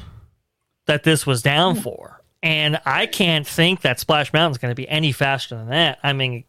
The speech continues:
Speaker 1: when
Speaker 2: Mm-hmm.
Speaker 1: Splash Mountain goes down, it's gonna be down for a while. It might not
Speaker 2: Mm.
Speaker 1: be necessarily, you know, based on, like, arbitrary timelines that they previously work on. It, I mean, it, it, it, <sighs> it, it might go down any time.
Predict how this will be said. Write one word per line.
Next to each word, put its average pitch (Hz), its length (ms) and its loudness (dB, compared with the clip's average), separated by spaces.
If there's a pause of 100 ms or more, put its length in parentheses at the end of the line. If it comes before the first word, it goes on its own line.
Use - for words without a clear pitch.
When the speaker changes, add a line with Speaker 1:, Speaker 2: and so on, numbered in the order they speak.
(140)
Speaker 1:
when 247 200 0
Speaker 2:
Mm-hmm. - 40 -2
Speaker 1:
Splash 285 320 2
Mountain 185 240 2
goes 143 280 2
down, 156 380 2
it's 151 180 0
gonna 143 180 0
be 131 100 -2
down 131 280 0
for 127 140 0
a 117 80 2
while. 127 340 0
It 165 200 0
might 165 300 0
not 156 200 2
Speaker 2:
Mm. 139 60 -10
Speaker 1:
be 151 460 2 (200)
necessarily, 135 840 0 (240)
you 147 80 -6
know, 131 220 2
based 139 400 -2
on, 127 240 0
like, 123 360 -2
arbitrary 131 500 -2
timelines 139 560 -2
that 123 100 -10
they 123 220 -4 (400)
previously 123 400 -4
work 139 320 -2
on. 113 180 -6 (680)
It, - 140 -6 (260)
I 156 100 -4
mean, 151 180 0
it, 147 40 2 (120)
it, 160 300 0
it, 143 120 -10 (200)
<sighs> - 600 -4
it, 156 440 -4
it 175 40 0
might 156 200 0
go 160 120 4
down 139 260 2
any 127 160 -2
time. 240 400 -4